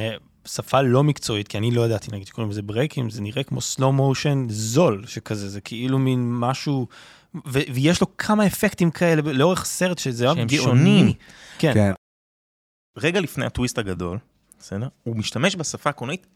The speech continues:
Speaker 2: כדי להמשיך ולעבוד עלינו. כשה-, ה-, מי שלא ראה את הסרט, יהיה פה ספוילרים, זה סרט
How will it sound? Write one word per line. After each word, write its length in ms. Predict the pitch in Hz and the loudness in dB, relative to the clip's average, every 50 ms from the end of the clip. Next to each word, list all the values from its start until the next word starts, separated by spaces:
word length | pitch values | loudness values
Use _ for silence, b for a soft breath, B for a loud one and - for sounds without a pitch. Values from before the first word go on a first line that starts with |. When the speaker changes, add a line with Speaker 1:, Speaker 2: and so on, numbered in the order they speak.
| _ - | _ -8
Speaker 2:
כדי 240 | - 131 113 120 113 | -4 0 2 2 2
להמשיך 460 | 113 107 107 107 - - 180 - - | 2 0 0 -2 -2 -4 -4 -2 0
ולעבוד 380 | 165 156 143 123 117 139 139 | 0 2 2 2 0 0 0
עלינו. 280 | 135 127 139 143 127 101 95 B B B B B B - | 0 2 2 2 2 0 -2 B B B B B B -10
כשה-, 440 | - - - 123 107 98 98 95 101 - _ _ - - | -6 -4 0 2 2 2 2 0 0 -2 _ _ -12 -6
ה-, 120 | 101 98 101 - - - - - - _ - | -4 -4 -4 -6 -8 -14 -20 -20 -20 _ -10
מי 280 | 107 104 - - 104 104 | -10 -8 -6 -2 -4 -2
שלא 500 | - - 101 95 90 95 92 92 87 87 | -2 -2 -2 -2 0 0 0 0 2 2
ראה 120 | 87 85 | 0 -2
את 80 | 82 - | -2 -6
הסרט, 300 | - - - 117 123 - - - - - | -6 -4 -2 -2 -2 -4 -8 -14 -16 -14
יהיה 260 | - 78 98 90 92 | -8 -4 -2 -2 -2
פה 240 | 87 - - 92 87 87 | -2 -4 -6 -6 -6 -6
ספוילרים, 460 | - - - 90 92 104 123 143 131 | -10 -8 -6 -4 -2 -2 -2 -2 -2
זה 80 | 101 | -4
סרט 300 | 90 - - 113 101 - | -4 -2 -2 -2 -2 -2